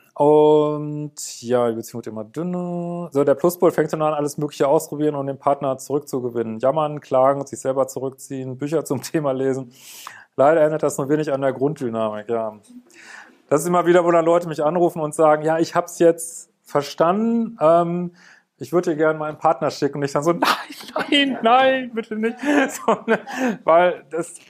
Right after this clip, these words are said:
also... Natürlich kann jeder an sich, also jeder kann an sich arbeiten. Ich glaube auch nicht, dass es irgendeine Stör-, also, soll ich mal sagen, also wenn jemand will, dann kann er an sich arbeiten, nur die meisten wollen halt nicht. Und, also insbesondere die Minuspole.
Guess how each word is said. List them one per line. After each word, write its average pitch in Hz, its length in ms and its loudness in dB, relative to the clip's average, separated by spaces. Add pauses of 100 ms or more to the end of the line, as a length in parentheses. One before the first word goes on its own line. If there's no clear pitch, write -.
also... 165 500 4 (160)
Natürlich 220 420 0
kann 151 200 -2
jeder 180 220 4
an 165 120 0
sich, 151 240 -8
also 143 180 0
jeder 160 260 0
kann - 160 -4
an 165 120 -2
sich 147 180 -8
arbeiten. 151 580 -2
Ich 156 100 -16
glaube 156 200 2
auch 143 60 -2
nicht, 147 180 -10
dass 139 160 -6
es 143 240 -10 (1080)
irgendeine 143 680 0 (120)
Stör-, 151 420 -2
also, 131 560 -2
soll 127 120 -8
ich 123 40 -8
mal 127 120 -8
sagen, 127 380 -6
also 123 200 -10
wenn 131 120 -6
jemand 131 300 -6
will, 147 180 2
dann 170 120 -6
kann 151 160 -6
er 151 60 -6
an 147 40 -8
sich 135 160 -8
arbeiten, 147 200 2
nur 131 80 -8
die 127 60 -8
meisten 127 380 -6
wollen 131 420 -2
halt 120 200 -6
nicht. 143 300 -10
Und, 127 360 -10 (200)
also 123 180 -6
insbesondere 131 420 -6
die 127 80 -8
Minuspole. 151 680 -6